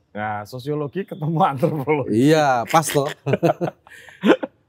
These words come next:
Speaker 1: Eh.
Speaker 2: Itu gara-gara itu, gara-gara dia yang menang lomba plesetan,
Speaker 1: Heeh.
Speaker 2: saya jurinya.
Speaker 1: Oke.
Speaker 2: Yuk,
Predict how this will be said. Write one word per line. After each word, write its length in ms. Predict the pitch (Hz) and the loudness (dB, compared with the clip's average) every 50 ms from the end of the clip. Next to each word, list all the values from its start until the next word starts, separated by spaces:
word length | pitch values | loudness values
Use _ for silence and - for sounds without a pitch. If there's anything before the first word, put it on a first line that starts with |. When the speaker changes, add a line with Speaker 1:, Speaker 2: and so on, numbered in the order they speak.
| _ - - | _ -20 -8
Speaker 1:
Eh. 800 | - 202 294 - _ 156 143 135 127 123 120 117 117 113 143 175 | -8 -8 -8 -6 _ -8 -8 -8 -8 -10 -10 -8 0 2 2 2
Speaker 2:
Itu 80 | 208 | 4
gara-gara 480 | 202 175 147 147 120 143 143 165 202 214 | 2 2 2 2 0 0 -2 -2 -2 -2
itu, 160 | 165 147 147 | -2 -4 -6
gara-gara 480 | - - 113 110 107 110 110 117 110 104 - _ _ _ _ - _ - | -6 -6 -6 -6 -4 -4 -6 -6 -8 -10 -12 _ _ _ _ -14 _ 6
dia 160 | 139 151 147 | 8 8 8
yang 160 | 147 131 131 | 6 2 0
menang 480 | 131 127 123 120 113 113 131 165 196 202 180 | -2 -2 -2 -4 -4 -4 -6 -8 -10 -12 -12
lomba 240 | 123 117 107 101 98 | -10 -8 -6 -6 -6
plesetan, 640 | - 104 101 95 110 104 95 - 104 113 143 185 196 - _ _ | -6 -6 -8 -6 -6 -8 -8 -6 -8 -8 -8 -10 -14 -18 _ _
Speaker 1:
Heeh. 80 | - 113 | -10 -6
Speaker 2:
saya 220 | 98 110 120 123 151 | -2 0 0 0 -2
jurinya. 560 | - 113 107 104 101 98 101 101 104 135 175 - _ _ _ _ _ _ _ _ _ _ _ 104 | -4 -6 -4 -4 -4 -4 -6 -6 -8 -8 -12 -16 _ _ _ _ _ _ _ _ _ _ _ -8
Speaker 1:
Oke. 400 | 101 92 - 104 95 92 85 85 _ _ _ _ | -8 -8 -8 -10 -10 -10 -12 -16 _ _ _ _
Speaker 2:
Yuk, 240 | - 135 - 170 - | 4 4 4 4 0